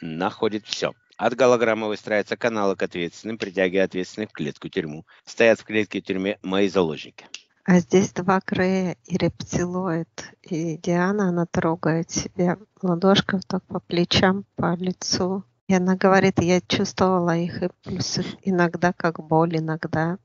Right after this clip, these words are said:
Speaker 2: так просто точечная такая какая-то, как прокол какой-то».
Speaker 1: Да, эти паразиты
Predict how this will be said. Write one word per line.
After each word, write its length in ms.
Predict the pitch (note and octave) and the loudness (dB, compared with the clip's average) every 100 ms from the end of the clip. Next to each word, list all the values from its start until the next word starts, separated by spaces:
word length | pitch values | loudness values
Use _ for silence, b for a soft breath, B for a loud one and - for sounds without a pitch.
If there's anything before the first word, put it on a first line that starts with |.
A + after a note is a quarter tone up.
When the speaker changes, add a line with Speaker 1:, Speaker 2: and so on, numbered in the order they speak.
| _ | _
Speaker 2:
так 120 | - - | -8 -8
просто 400 | - F#3+ F3 - | 2 4 4 0
точечная 760 | - - F3 - - - F3+ E3+ | -4 0 0 0 -4 -4 -4 -6
такая 400 | - - - E3+ - _ | -6 -10 -6 -6 -8 _
какая-то, 460 | - F#3 E3+ - E3+ _ _ | -8 -4 -4 -6 -10 _ _
как 180 | - D#3+ _ _ | -10 -10 _ _
прокол 480 | - D#3 - G3+ E3+ | -2 -2 -2 -2 -2
какой-то». 640 | - F3+ - F3+ F3+ - - _ - | -4 -12 -8 -8 -6 -8 -10 _ -6
Speaker 1:
Да, 360 | D3 C#3+ C#3 C#3 - | 4 6 6 4 0
эти 220 | D3+ C#3+ | 0 0
паразиты 720 | - A#2 G#2+ A2 G#2 G#2+ G#2+ | 2 2 2 2 2 2 0